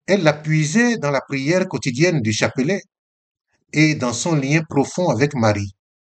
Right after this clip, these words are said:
Elle meurt en mille neuf cent quatre-vingt-dix-sept, laissant plus de quatre mille sœurs dans le monde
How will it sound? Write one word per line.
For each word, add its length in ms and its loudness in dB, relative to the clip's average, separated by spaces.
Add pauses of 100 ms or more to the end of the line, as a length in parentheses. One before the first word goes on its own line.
(800)
Elle 160 -2
meurt 560 -2 (340)
en 120 -2
mille 260 0
neuf 140 0
cent 200 -6
quatre-vingt-dix-sept, 1040 -2 (720)
laissant 640 -2 (380)
plus 180 -4
de 140 -4
quatre 460 -2
mille 320 0
sœurs 600 0
dans 140 4
le 120 2
monde 380 -2